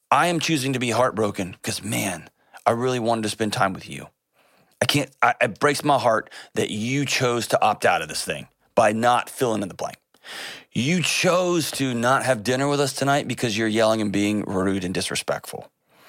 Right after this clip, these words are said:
So I can say, "Man, we need you at this table. I want you at this table. This table is not whole and complete without you."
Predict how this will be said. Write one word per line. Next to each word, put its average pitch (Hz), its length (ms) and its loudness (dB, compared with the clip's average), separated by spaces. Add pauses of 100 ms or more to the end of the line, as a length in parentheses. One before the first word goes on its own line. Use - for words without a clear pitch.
(320)
So 123 280 2
I 131 160 4
can 127 160 -6
say, 104 240 -2 (100)
"Man, 139 500 -2 (1040)
we 240 220 2
need 254 300 0
you 240 120 2
at 196 120 -2
this 233 140 0
table. 220 420 2
I 214 100 6
want 247 380 2
you 233 100 2
at 180 80 0
this 214 160 0
table. 202 320 2
This 185 200 0
table 220 400 2
is 185 100 0
not 214 160 4
whole 208 340 4
and 170 80 -4
complete 156 240 -2
without 151 220 2
you." 143 360 0